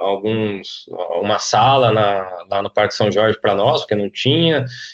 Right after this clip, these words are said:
e a gente mesmo, a comissão, dando ideia: ó, aqui vai ser isso, aqui vai ser aquilo, né, a rouparia aqui, bota lá,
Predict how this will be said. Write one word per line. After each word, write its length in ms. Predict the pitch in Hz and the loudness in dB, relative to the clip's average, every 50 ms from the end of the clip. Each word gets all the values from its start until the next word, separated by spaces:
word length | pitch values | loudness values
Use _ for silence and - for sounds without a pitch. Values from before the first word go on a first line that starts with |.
| - _ | -12 _
e 140 | - 101 101 | -2 0 2
a 100 | 101 98 | 2 2
gente 300 | - 120 143 - - 131 | 4 2 2 2 4 4
mesmo, 240 | 131 147 143 127 127 | 4 4 4 4 4
a 60 | 123 | 4
comissão, 380 | 123 127 117 120 - 127 131 127 | 4 4 2 0 2 2 2 2
dando 220 | 120 120 117 113 | 2 2 2 2
ideia: 320 | 113 104 113 131 131 120 113 | 2 2 2 2 4 4 2
ó, 80 | 110 | 2
aqui 280 | - - - - 127 123 | 0 0 0 0 2 2
vai 160 | 123 123 113 | 4 2 2
ser 200 | 117 - 113 113 | 0 -2 0 0
isso, 320 | 120 135 147 131 127 110 | 2 2 0 0 0 -2
aqui 180 | 107 - - 117 | -4 -2 -2 0
vai 120 | 120 117 | 0 0
ser 180 | 113 - 120 117 | 0 0 0 0
aquilo, 640 | 107 110 - - - 127 139 143 139 123 120 110 | 0 -2 -4 -4 -2 0 0 2 2 2 2 2
né, 180 | 110 127 127 117 | 2 4 4 4
a 40 | - | 4
rouparia 580 | 123 120 120 - 123 113 110 113 127 127 123 | 2 0 0 0 2 2 2 4 4 4 4
aqui, 280 | 123 123 - - 151 143 | 4 2 0 0 -2 0
bota 400 | 123 123 127 123 123 123 123 107 | 2 2 2 2 2 2 2 2
lá, 400 | 101 110 123 135 143 143 135 | 2 4 4 4 4 2 2